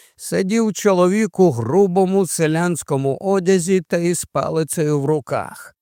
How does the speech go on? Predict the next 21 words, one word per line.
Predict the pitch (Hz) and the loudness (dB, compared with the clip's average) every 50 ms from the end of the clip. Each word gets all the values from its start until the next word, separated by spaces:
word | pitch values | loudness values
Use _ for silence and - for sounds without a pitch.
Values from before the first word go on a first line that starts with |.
| _ _ _ _ _ _ _ _ _ _ _ _ _ _ _ - | _ _ _ _ _ _ _ _ _ _ _ _ _ _ _ -20
Бірбанте | - - - 156 180 208 190 208 247 247 247 247 220 165 226 233 233 214 | -10 -6 -2 0 0 0 2 2 2 2 2 0 0 2 4 4 4 4
спинив | - - - - 214 214 220 226 233 220 180 151 | 0 -2 -2 0 2 2 2 2 2 2 2 2
автівку, | 147 147 139 127 - 208 208 202 180 160 - 156 | 2 2 0 -2 -4 -4 -2 -2 -2 -4 -2 -2
аби | 139 135 139 151 151 170 170 156 | 0 0 0 0 0 0 0 0
запитати, | 135 127 147 160 147 - - 180 170 - - 202 185 151 120 - - 113 110 | 0 0 0 0 0 0 -2 -4 -2 -2 -2 -2 0 -2 -2 -6 -10 -10 -10
чи | - - 165 151 | -6 -4 -4 -2
не | 151 165 156 | -2 -2 -2
проходив | - 175 165 156 - - 180 165 139 131 139 135 | 0 0 -2 -2 0 -2 -2 0 0 -2 -2 -4
хтось | - - - 175 160 160 127 - | -6 -6 -2 0 0 0 0 -4
стежиною, | - - 139 131 131 127 165 220 220 190 147 123 117 104 90 82 - _ - _ _ _ - | -6 -4 -4 -4 -2 -2 -2 -2 -2 -2 -2 -4 -4 -6 -6 -8 -12 _ -20 _ _ _ -8
але | - 120 127 - 175 180 | -6 -4 -2 0 0 0
не | 180 180 180 | 0 0 -2
встиг | 170 170 - - - - 208 202 196 - - | -2 -2 -4 -4 -2 0 2 2 2 0 -2
вимовити | 160 165 190 196 190 185 185 185 185 190 170 - 185 180 175 | 0 2 2 2 2 2 2 2 2 2 2 2 2 2 2
і | 180 180 | 2 2
слова, | - - - 160 165 190 202 196 170 127 117 113 - - | 0 0 -2 0 2 2 2 2 2 2 0 -2 -4 -4
коли | - 147 143 143 151 156 151 147 131 _ _ _ _ | -2 0 0 2 2 2 2 0 -2 _ _ _ _
той | - 156 165 165 160 147 | -4 0 0 0 0 -2
чоловік | - - - 143 135 143 143 143 151 170 160 131 _ - | -4 -2 -2 0 0 0 0 0 0 0 -2 -4 _ -6
підняв | 143 139 143 131 143 165 160 156 143 | -6 -6 -4 -2 -2 0 0 0 0
голову | 123 131 180 208 208 190 175 139 127 123 110 85 - | 0 2 4 4 4 4 4 2 2 0 -2 -4 -4